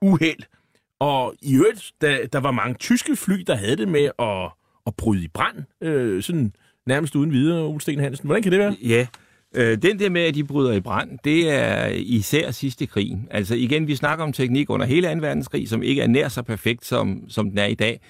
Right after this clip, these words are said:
Speaker 2: Så derfor kunne fly bryde i brand, fordi der var fejl i det ene eller det andet eller det tredje.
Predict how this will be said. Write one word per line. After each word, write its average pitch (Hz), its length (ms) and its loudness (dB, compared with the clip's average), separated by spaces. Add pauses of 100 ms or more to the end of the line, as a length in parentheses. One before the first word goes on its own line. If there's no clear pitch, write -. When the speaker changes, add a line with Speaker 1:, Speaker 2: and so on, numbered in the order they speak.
(140)
Speaker 2:
Så - 120 -20
derfor 120 300 2
kunne 160 460 0 (240)
fly 117 160 2
bryde 107 240 0
i - 20 0
brand, 98 300 -4
fordi 104 260 -4
der 95 100 0
var 92 120 -4
fejl 92 280 -4
i 101 80 -4
det 90 160 -4
ene 98 80 -2
eller 104 140 -2
det 90 80 -8
andet 95 180 -4
eller 95 180 -8
det 90 160 -10
tredje. - 340 -12